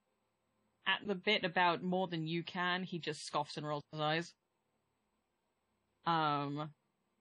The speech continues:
and is like, "I'm sure they can, but I'm sure you could too, but I'm also not putting that on you.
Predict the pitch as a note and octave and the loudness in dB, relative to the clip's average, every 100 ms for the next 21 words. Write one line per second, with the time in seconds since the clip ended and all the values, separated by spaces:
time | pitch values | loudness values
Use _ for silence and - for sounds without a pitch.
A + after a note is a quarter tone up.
0 | _ _ _ _ _ F3 E3+ E3+ D#3+ D#3 | _ _ _ _ _ -4 -4 -4 -4 -2
1 | C#3+ C#3 - _ _ _ _ _ _ _ | -4 -6 -14 _ _ _ _ _ _ _
2 | _ _ _ _ _ _ _ _ _ _ | _ _ _ _ _ _ _ _ _ _
3 | _ _ G#3 A3 - G#3+ D#3+ D#3+ D#3+ D#3 | _ _ -2 -2 0 2 2 0 -2 -4
4 | F#3+ G3+ F3+ F3+ F3 - F#3 E3+ F3+ F3+ | -2 -4 -4 -4 -4 -2 0 0 0 0
5 | E3 - E3+ - - C#3+ E3 E3 D#3 C#3 | -2 -2 -6 -6 -6 -4 -6 -2 -2 -2
6 | - E3 E3 - D#3+ D#3 - E3 D#3+ D3+ | -6 -6 -6 -6 -4 -4 -4 -8 -6 -2
7 | D#3 - D3+ C3 A2+ G2 G#2 | -2 -2 -4 -6 -8 -8 -10